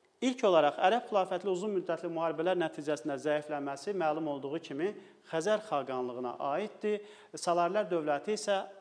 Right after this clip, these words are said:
Ərəb xilafətinin zəifləməsindən sonra yaranmış Azərbaycan dövləti olmuşdu. E,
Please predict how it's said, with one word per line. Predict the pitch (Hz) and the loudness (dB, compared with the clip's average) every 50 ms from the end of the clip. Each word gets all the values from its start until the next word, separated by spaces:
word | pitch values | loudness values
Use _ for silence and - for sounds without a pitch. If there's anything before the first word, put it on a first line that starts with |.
| - - 151 | -6 -2 0
Ərəb | 156 180 190 185 - | 0 0 0 -2 0
xilafətinin | 175 156 156 156 156 151 151 - 175 170 139 | 0 0 0 -2 -4 -8 -4 -2 -2 -2 0
zəifləməsindən | 151 156 160 156 156 165 160 160 160 151 - 165 175 180 175 | 0 0 0 0 -2 -4 -4 -4 -4 -4 -4 -4 -4 -4 -4
sonra | - 165 151 143 139 135 | -6 -6 -6 -4 -4 -2
yaranmış | 139 135 135 135 135 135 147 170 165 - - - - - - - - | -2 -2 -2 -2 -4 -2 -4 -4 -6 -8 -14 -20 -20 -20 -20 -10 -8
Azərbaycan | 139 139 131 135 127 127 127 135 131 127 113 135 139 139 143 147 - - - - - | -6 -6 -4 -6 -6 -6 -6 -6 -6 -6 -6 -6 -6 -6 -6 -8 -12 -18 -20 -12 -8
dövləti | - 139 131 127 131 127 123 - | -6 -6 -4 -4 -4 -4 -4 -4
olmuşdu. | 127 120 117 113 113 117 - - 117 - - - - - - - - - - | -6 -4 -4 -6 -8 -10 -10 -12 -14 -14 -14 -18 -20 -20 -18 -18 -18 -14 -8
E, | - 147 139 135 135 - | -2 0 0 0 0 -2